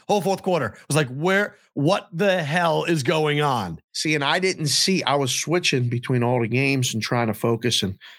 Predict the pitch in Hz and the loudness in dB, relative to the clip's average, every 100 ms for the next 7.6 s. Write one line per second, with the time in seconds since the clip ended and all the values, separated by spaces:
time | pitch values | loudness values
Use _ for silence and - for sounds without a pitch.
0 | - 139 107 87 - - 107 117 117 110 | -6 -2 -2 -2 -6 -4 0 0 0 0
1 | 110 107 101 104 117 107 101 107 104 101 | 0 0 0 0 0 2 0 0 0 -2
2 | 95 110 117 120 - - 110 - _ - | -2 -2 0 0 -2 -2 -2 -4 _ -6
3 | 107 - 120 113 - - - 127 131 - | -6 -2 0 2 0 0 2 2 2 0
4 | 101 98 _ 120 - 117 - 107 95 101 | 0 -6 _ -2 0 0 2 0 0 -4
5 | 87 220 151 - 135 135 - - - _ | -2 -2 -2 -2 -4 -4 -14 -20 -20 _
6 | _ _ _ _ _ _ _ 123 151 170 | _ _ _ _ _ _ _ -2 0 0
7 | - 156 139 127 127 131 | -2 0 2 2 0 -2